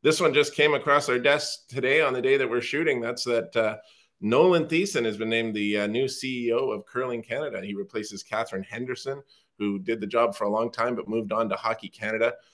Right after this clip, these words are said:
And Nolan is a really interesting person to take that job, because his real background is curling. He was a, a world champion curler, a Brier champion curler for years, and then he kind of has spent,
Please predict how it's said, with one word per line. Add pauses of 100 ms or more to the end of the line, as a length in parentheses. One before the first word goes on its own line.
(160)
And
Nolan
is
a
really
interesting
person
to
take
that
job,
because
his
real
background
is
curling.
He
was
a, (300)
a
world
champion
curler,
a
Brier
champion
curler
for
years, (340)
and
then
he
kind
of
has
spent,